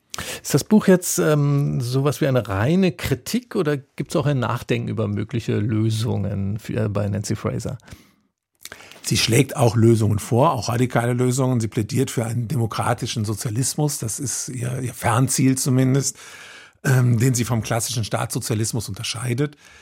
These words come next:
Speaker 2: Aber es geht ihr vor allem um eine neue Aufteilung zwischen Politik und Markt. Das ist schon sehr grundsätzlich.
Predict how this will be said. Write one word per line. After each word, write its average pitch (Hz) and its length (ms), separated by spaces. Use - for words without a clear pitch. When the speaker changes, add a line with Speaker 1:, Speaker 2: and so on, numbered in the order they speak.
Speaker 2:
Aber 131 160
es 131 80
geht 175 160
ihr 160 60
vor 143 160
allem 135 200
um 151 160
eine 131 200
neue 120 280
Aufteilung 120 520
zwischen 120 240
Politik 113 340
und 104 140
Markt. 139 480
Das - 140
ist 147 100
schon 113 160
sehr 110 160
grundsätzlich. 117 800